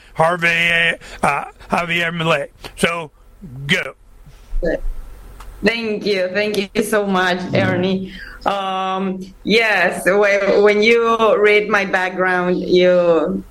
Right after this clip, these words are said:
Speaker 2: it seems that I am really a politician, but I am really a person who cares about society. I have, uh, born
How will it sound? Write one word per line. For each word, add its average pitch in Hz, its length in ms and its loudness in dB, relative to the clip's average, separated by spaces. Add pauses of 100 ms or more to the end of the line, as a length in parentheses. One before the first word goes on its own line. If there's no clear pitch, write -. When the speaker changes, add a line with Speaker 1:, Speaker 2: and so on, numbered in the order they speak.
(200)
Speaker 2:
it 214 320 0
seems 208 320 0
that 185 280 0
I 190 160 2
am 190 260 2
really 190 400 4
a 185 200 2
politician, 185 680 2
but 175 400 -4 (340)
I 196 140 0
am 196 260 -4
really 185 640 0
a 165 760 2
person 185 520 2
who 185 240 0
cares 180 340 0 (100)
about 170 400 0
society. 160 840 -4 (420)
I 190 200 -2
have, 190 480 -6 (160)
uh, 175 320 -2
born 214 440 0